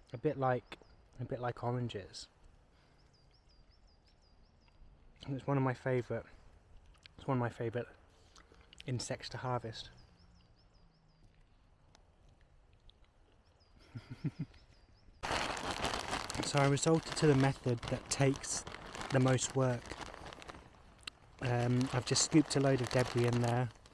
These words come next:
I'm gonna take it home, I'm gonna freeze it, and I'm gonna separate them out by hand, which,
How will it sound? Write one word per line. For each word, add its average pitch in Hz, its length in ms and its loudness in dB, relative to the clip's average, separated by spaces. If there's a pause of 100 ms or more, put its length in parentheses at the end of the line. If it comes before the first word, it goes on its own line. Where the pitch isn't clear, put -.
(560)
I'm 135 80 4
gonna 123 100 2
take 160 260 2
it - 60 -4
home, 127 220 2
I'm 123 80 2
gonna 120 100 0
freeze 127 380 -2
it, - 320 -8
and 120 80 -2
I'm 120 120 0
gonna 120 140 -2
separate 117 500 -4
them 117 100 -2
out 117 280 -6 (720)
by 113 160 -2
hand, 113 540 -2 (580)
which, 120 300 -2